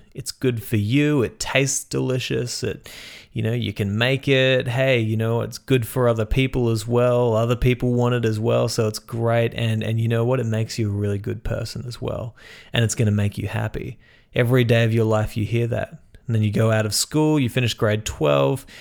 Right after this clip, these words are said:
you go to university. At the University of Ice Cream Making, you learn how to make more ice cream and better ice cream.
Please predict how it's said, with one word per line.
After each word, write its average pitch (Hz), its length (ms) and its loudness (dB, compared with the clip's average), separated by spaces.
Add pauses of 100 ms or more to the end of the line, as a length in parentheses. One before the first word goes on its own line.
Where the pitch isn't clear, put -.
(300)
you 120 100 -4
go 123 100 6
to 117 60 4
university. 123 800 4
At 113 120 0
the 113 80 4
University 110 800 4
of 98 100 0
Ice 113 240 2
Cream 117 400 0
Making, 113 380 2
you 107 120 2
learn 110 180 2
how 110 140 4
to 107 60 2
make 107 240 2
more 120 300 4
ice 120 180 2
cream 120 300 0
and 98 120 2
better 104 320 0
ice 113 200 0
cream. 135 380 -4